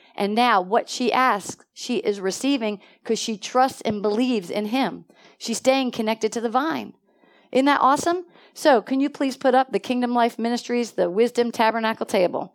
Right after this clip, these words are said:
I'm gonna, this is a new ministry we're expanding where there are certain people that, and I'm gonna, some of you are here, so I'm gonna ask you to stand.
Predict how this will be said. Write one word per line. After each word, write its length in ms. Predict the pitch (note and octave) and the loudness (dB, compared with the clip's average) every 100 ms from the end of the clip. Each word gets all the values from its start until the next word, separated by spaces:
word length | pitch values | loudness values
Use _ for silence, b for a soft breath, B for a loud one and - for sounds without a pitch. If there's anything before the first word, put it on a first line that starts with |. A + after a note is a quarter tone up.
| B - | B 0
I'm 180 | A#3+ A3+ | 0 2
gonna, 180 | F#3 - B | 0 -2 B
this 220 | C4+ D4+ | 0 2
is 100 | C#4 | 2
a 160 | A3 G3 | 2 2
new 440 | G#3+ B3 C4+ C#4+ - | 2 0 2 0 0
ministry 560 | A#3 A#3+ A#3 - G#3+ | -2 0 -2 -2 -2
we're 160 | G3 G#3 | 0 -2
expanding 640 | - - A3 A3 F3+ F#3 - b b b b b b | -2 0 0 2 0 -2 -10 b b b b b b
where 140 | A3+ A3+ | 4 6
there 220 | C4 B3 | 6 6
are 60 | |
certain 320 | A3 C4+ C4+ C4+ | 4 2 2 2
people 300 | C#4 C4+ A3 | 0 2 4
that, 180 | G#3 | 6
and 100 | A3 | 4
I'm 80 | A#3+ | 4
gonna, 220 | A#3+ G3 | 4 4
some 240 | - B3 A#3+ | 2 0 0
of 100 | A3+ | 2
you 100 | A3 | 2
are 60 | |
here, 180 | G3 A#3 | 4 2
so 120 | G#3+ | 2
I'm 60 | G3+ | 0
gonna 100 | G3+ | 0
ask 160 | G3 F#3+ | 0 0
you 100 | F3+ | 0
to 60 | |
stand. 460 | - G#3+ F3+ E3+ | 2 2 2 -2